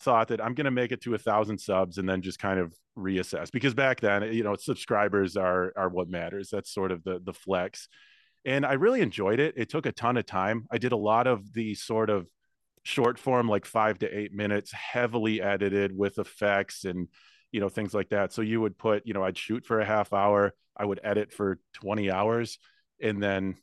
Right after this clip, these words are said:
you know, here's the video. And then, um, I did a product review, and that was really interesting because I did, I reached out to this company and said, "I, I would like to review your product. What do you think?" I did, you know how it is that you just throw feelers everywhere, and eventually someone says, "Yeah,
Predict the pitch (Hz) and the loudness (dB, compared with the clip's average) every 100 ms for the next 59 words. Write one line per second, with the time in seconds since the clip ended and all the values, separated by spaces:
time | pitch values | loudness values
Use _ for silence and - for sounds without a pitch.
0 | _ 101 90 90 101 - 104 165 113 98 | _ -6 -4 -4 -6 -4 -2 2 4 4
1 | 98 - - _ _ _ - 120 113 139 | 2 -4 -20 _ _ _ -6 -4 0 0
2 | 196 190 - _ 120 117 101 95 - _ | 0 -2 -8 _ -2 0 0 -2 -6 _
3 | _ _ 113 175 180 143 156 123 104 87 | _ _ -4 -2 -2 0 0 0 -4 -6
4 | 87 80 - _ 113 117 151 147 127 123 | -6 -8 -12 _ -8 -4 -4 -4 -4 -2
5 | 113 113 113 - 92 82 - 101 - 156 | 0 -2 -8 -8 -8 -6 -8 -8 -2 2
6 | 175 123 113 - - _ _ _ - 120 | 4 2 0 -8 -16 _ _ _ -6 -2
7 | 123 143 120 117 131 147 165 151 143 151 | 2 2 2 2 2 2 0 0 -4 -8
8 | - 117 104 104 110 127 _ _ 120 110 | -4 -4 -4 -4 -4 -6 _ _ -4 0
9 | 104 104 - 113 107 117 127 147 170 202 | 0 -4 -2 2 2 2 2 2 2 0
10 | 170 123 131 135 120 107 113 113 113 113 | -2 0 0 0 2 2 0 -2 -4 -2
11 | 143 139 165 143 170 180 139 135 120 117 | 0 2 2 0 -2 2 4 4 4 0
12 | 131 127 123 117 139 113 131 117 107 104 | -2 -4 -4 0 2 2 2 2 4 2
13 | 101 101 101 101 101 104 107 101 113 117 | 2 2 2 2 -2 -4 -6 -6 -6 -6
14 | 196 415 392 | -6 -4 -4